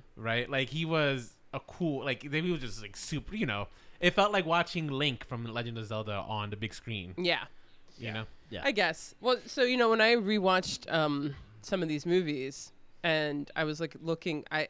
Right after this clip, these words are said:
Speaker 2: I had seen them for the first time in years. And I was trying to, like, okay, what are the themes of the Lord of the Rings and stuff, and,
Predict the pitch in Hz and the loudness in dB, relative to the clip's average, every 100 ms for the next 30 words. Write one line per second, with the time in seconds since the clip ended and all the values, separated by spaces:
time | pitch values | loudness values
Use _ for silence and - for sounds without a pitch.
0 | - 175 180 208 - 254 233 214 175 - | 0 0 2 0 0 0 0 -4 -4 -4
1 | 175 - 160 156 147 160 196 233 262 262 | -4 -2 -4 -2 -4 -6 -4 -2 0 2
2 | 208 - - - - - - - - - | 0 -2 -10 -16 -16 -16 -20 -20 -20 -20
3 | - - 170 175 175 - 202 196 202 170 | -20 -4 2 2 2 0 2 2 2 0
4 | 160 151 - 175 185 151 156 165 175 165 | -2 -4 -6 -6 -2 -2 -2 -2 -2 -4
5 | - 147 143 147 131 135 139 123 131 127 | -4 -6 -6 -8 -8 -8 -8 -10 -10 -12
6 | 139 120 - 117 98 - 131 | -12 -14 -12 -12 -10 -8 -8